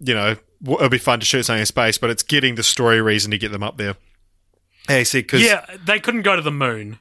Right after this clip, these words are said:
Speaker 2: Not in, not
Speaker 1: Yeah,
Speaker 2: in
Speaker 1: it'd be, it'd be a
Speaker 2: today's
Speaker 1: space station or something like that.
Speaker 2: Yeah,
Speaker 1: Um,
Speaker 2: yeah.
Speaker 1: and, 'cause, I mean, he's already done zero G, 'cause the, like, the Mummy has a zero G sequence. Um,
Speaker 2: Mm.
Speaker 1: but, uh, yeah, I mean,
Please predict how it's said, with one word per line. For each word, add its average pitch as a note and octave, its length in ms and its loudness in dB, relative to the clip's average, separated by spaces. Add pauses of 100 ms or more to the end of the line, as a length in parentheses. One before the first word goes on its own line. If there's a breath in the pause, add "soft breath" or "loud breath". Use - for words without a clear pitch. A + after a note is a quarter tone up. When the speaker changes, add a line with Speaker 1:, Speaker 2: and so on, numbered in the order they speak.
(120)
Speaker 2:
Not D#3+ 260 0
in, C#3 300 -8
not D#3 160 0
Speaker 1:
Yeah, D#3+ 100 2
Speaker 2:
in C3 40 2
Speaker 1:
it'd C3+ 80 -2
be, E3 80 2
it'd G#3+ 120 2
be F#3+ 40 4
a - 60 6
Speaker 2:
today's E3+ 220 4
Speaker 1:
space - 280 0
station G2+ 300 -4
or - 20 -12
something F2+ 240 -10
like G2 140 -14
that. F#2 140 -8 (260 loud breath)
Speaker 2:
Yeah, D3 280 0
Speaker 1:
Um, C3 80 -2
Speaker 2:
yeah. G#2 180 -6 (600)
Speaker 1:
and, C#3+ 600 2 (120)
'cause, D#3+ 160 2
I D#3 60 2
mean, E3+ 80 6
he's D3+ 100 4
already E3+ 180 6
done B2 220 2
zero A2+ 300 4
G, G#2+ 260 2
'cause G2+ 240 -2
the, - 80 -4
like, G#2+ 160 2
the A2 100 -2
Mummy G#2 260 2
has G#2 160 -2
a G2+ 40 -6
zero G2 320 -2
G G2 260 -4
sequence. - 520 -6 (760 loud breath)
Um, A#2 720 -4
Speaker 2:
Mm. C3+ 80 -14
Speaker 1:
but, - 580 2 (1120)
uh, D3 560 0 (240)
yeah, D#3+ 380 4
I B2+ 60 2
mean, C3 500 2